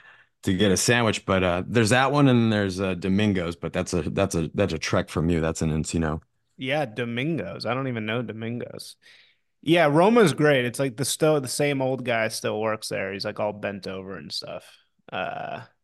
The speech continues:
Speaker 1: You gotta love it.
Speaker 2: although the, the entire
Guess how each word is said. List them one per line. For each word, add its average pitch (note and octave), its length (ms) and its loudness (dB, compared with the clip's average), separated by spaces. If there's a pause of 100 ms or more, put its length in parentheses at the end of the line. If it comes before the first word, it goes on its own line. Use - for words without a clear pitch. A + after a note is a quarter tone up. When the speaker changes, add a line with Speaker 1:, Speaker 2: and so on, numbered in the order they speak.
(160)
Speaker 1:
You E2 100 -8
gotta D#2 200 -2
love D#2 200 -4
it. - 100 -8 (380)
Speaker 2:
although C#3+ 360 2
the, C3+ 300 0
the D3 140 2
entire D3+ 560 2